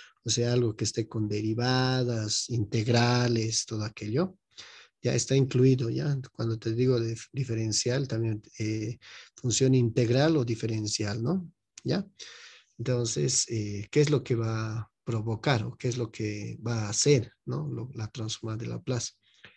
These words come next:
Lo va a volver en una función algebraica. O sea, va a ser una álgebra sencilla de prefacultativo. Hacer fracciones parciales, despeje y esito nomás.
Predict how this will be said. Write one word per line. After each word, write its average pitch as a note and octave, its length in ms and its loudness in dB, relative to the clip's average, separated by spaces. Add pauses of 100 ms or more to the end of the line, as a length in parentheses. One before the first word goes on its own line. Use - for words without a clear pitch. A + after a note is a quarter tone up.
(280)
Lo A2+ 80 -2
va A#2+ 100 2
a A#2+ 40 2
volver A#2 360 6
en A#2+ 120 6
una A#2 200 4
función A2+ 520 0
algebraica. A2+ 840 -4 (800)
O - 20 -8
sea, A#2 280 4
va A2+ 120 2
a A#2 40 4
ser A#2 220 4
una A2+ 240 2
álgebra A2+ 420 0
sencilla B2 640 4
de G#2+ 260 -2 (160)
prefacultativo. G#2+ 1000 -2 (840)
Hacer A2 240 2
fracciones G#2+ 560 -2
parciales, A#2 1080 2
despeje B2 720 4
y B2 140 4
esito D3+ 340 2
nomás. B2 460 -4